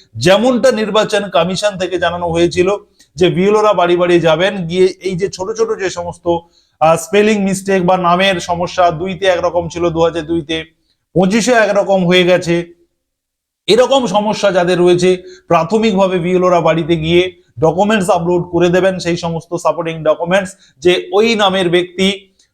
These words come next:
দু হাজার দুইয়ের নামের ব্যক্তি এবং দু হাজার পঁচিশের নামের ব্যক্তি, স্পেলিং মিসম্যাচ থাকলেও ব্যক্তি সেম, সেই মর্মে একটি, আহ, ডকুমেন্টস তিনি, তিনারা, আহ, বিএলওরা অ্যাপসে আপলোড করবেন, এমনটা নির্দেশিকা দেওয়া হয়েছিল ইলেকশন কমিশন থেকে।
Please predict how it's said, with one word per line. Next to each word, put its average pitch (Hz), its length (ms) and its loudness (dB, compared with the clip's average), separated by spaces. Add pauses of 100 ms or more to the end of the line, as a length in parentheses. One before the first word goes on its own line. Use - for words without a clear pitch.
দু 170 120 4
হাজার 190 320 4
দুইয়ের 196 260 0
নামের 180 300 0
ব্যক্তি 175 360 0
এবং 175 200 0
দু 165 100 2
হাজার 170 220 0
পঁচিশের 190 560 -4
নামের 165 300 -4
ব্যক্তি, 160 460 -8 (420)
স্পেলিং 226 460 2
মিসম্যাচ 190 460 0
থাকলেও 170 500 0
ব্যক্তি 175 460 0
সেম, 185 480 0 (300)
সেই 226 360 2
মর্মে 190 380 -2
একটি, 185 500 -2 (300)
আহ, 165 140 4
ডকুমেন্টস 185 640 0
তিনি, 190 460 -2
তিনারা, 175 380 4
আহ, 160 260 0
বিএলওরা 180 420 2
অ্যাপসে 165 460 0
আপলোড 160 320 2 (100)
করবেন, 170 340 -2
এমনটা 190 600 0
নির্দেশিকা 170 500 -4
দেওয়া 156 300 2
হয়েছিল 180 380 -2
ইলেকশন 165 460 -4
কমিশন 156 380 -2
থেকে। 175 260 -6